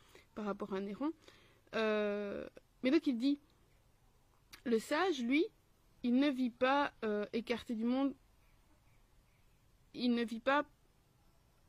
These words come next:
Donc non, le... Donc Vatia, lui, il vit à l'écart, c'est, il ne vit pas avec lui-même. En fait, lui, il a, il s'est retiré, soit, euh, par une ambition politique déçue, ou parce qu'on ne supporte pas de voir le bonheur des autres.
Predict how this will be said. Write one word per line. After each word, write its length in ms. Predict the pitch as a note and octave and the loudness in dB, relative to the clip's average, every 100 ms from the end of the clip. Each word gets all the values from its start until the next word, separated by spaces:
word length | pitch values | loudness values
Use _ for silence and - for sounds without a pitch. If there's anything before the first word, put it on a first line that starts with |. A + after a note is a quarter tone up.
| - - - | -20 -18 -8
Donc 260 | A#3 - - | -8 -6 -4
non, 200 | G#3+ - _ _ - | -2 -4 _ _ -6
le... 540 | G#3+ G#3 G#3 G#3+ G#3+ - - - - | -2 -2 -2 -4 -6 -10 -20 -18 -6
Donc 140 | A3+ | 0
Vatia, 320 | B3 B3+ E4 | 2 2 0
lui, 160 | D#4 D4 | 2 4
il 100 | B3 | 2
vit 200 | A3+ D4 | 2 2
à 60 | B3 | 2
l'écart, 680 | A3 - C4+ D4 F4 - - - - - - - - _ - - | -2 -2 0 2 0 -4 -18 -20 -20 -20 -20 -20 -20 _ -20 -20
c'est, 240 | - B3+ - | -10 -8 -8
il 160 | - B3 | -2 4
ne 140 | C4 | 4
vit 120 | A#3+ C4 | 4 2
pas 140 | F4 | 2
avec 400 | - A#3 C4+ - | 2 0 0 0
lui-même. 560 | B3 B3 A3+ G3 F#3 - | 2 4 4 2 0 -6
En 80 | - | -8
fait, 220 | G3+ D4+ | -4 -4
lui, 180 | C4 D4 | 2 2
il 120 | C4+ | 2
a, 260 | G#3 G#3+ G#3+ | 2 0 -2
il 140 | A3+ G#3 | -4 -6
s'est 120 | G#3+ | -6
retiré, 600 | G3+ F#3+ G3+ A#3 C4 C4 | -6 -8 -6 -2 0 -2
soit, 360 | - A#3 - | -2 -6 -4
euh, 140 | A#3 G3+ - - | -4 -4 -6 -10
par 120 | G#3 | -4
une 120 | G#3+ G#3 | -2 0
ambition 580 | G3+ G3+ - G#3+ G#3 | -2 -4 -6 -4 -4
politique 440 | G3 G3+ G3 G3+ F#3 | -2 -4 -4 -10 -4
déçue, 640 | F#3+ F#3+ - C4 C#4 D4 - - - - | -6 -6 -4 0 2 2 0 -12 -20 -10
ou 100 | - | -6
parce 220 | A3+ A#3 - | -2 -4 0
qu'on 120 | B3 | 0
ne 60 | |
supporte 480 | A#3 C4+ C4 B3 C4 | 0 -2 -2 -2 -4
pas 160 | A#3 A#3+ | -2 0
de 100 | A3 | 0
voir 280 | A3 A#3 A3 | 2 0 0
le 80 | |
bonheur 380 | G3+ G3+ G3 G3+ | 0 0 0 -2
des 300 | F#3+ F#3 F#3 | -6 -6 -6
autres. 420 | G#3 D4+ F4+ - | -2 -2 -4 -10